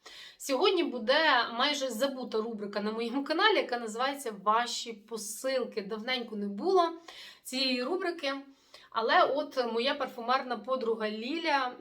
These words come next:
яка дізналася, що я буду вдома, вирішила мене потішити, познайомити мене з п'ятіркою, е, ароматів, дуже цікавих ароматів. Три з них, е,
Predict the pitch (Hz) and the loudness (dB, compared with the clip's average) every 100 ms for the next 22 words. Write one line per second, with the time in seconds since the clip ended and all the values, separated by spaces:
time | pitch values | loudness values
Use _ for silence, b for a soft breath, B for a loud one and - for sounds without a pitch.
0 | 240 208 202 - 233 233 233 214 208 220 | -6 -6 -6 -2 0 2 2 0 -2 -4
1 | 233 240 214 202 190 226 214 185 190 190 | 0 2 2 -2 -8 -8 -8 -8 -12 -10
2 | 185 226 330 381 330 269 214 240 220 202 | -4 4 6 8 4 2 0 -4 -4 -6
3 | 196 208 220 214 185 - 208 - 320 - | -6 -4 -4 -4 -6 -8 -14 -2 0 2
4 | 302 - 254 233 214 247 277 220 202 202 | 0 -4 -4 -4 -4 -2 -2 -2 -6 -6
5 | 214 262 214 B B B B B B 220 | -4 -4 -4 B B B B B B -12
6 | 202 - 233 339 330 320 302 - 233 214 | -12 -8 0 0 2 2 2 -2 -4 -4
7 | 208 202 202 214 196 190 190 202 247 254 | -2 -4 -6 -8 -8 -10 -8 0 2 2
8 | 240 262 403 320 226 247 226 208 214 208 | 2 2 2 -2 -6 -6 -8 -6 -4 -2
9 | 294 349 339 339 339 339 339 339 330 b | 0 0 0 2 2 0 -4 -8 -10 b
10 | b b b - 330 202 302 320 320 233 | b b b -12 -12 -6 0 2 2 2
11 | 254 277 247 202 202 | -2 0 0 -4 -10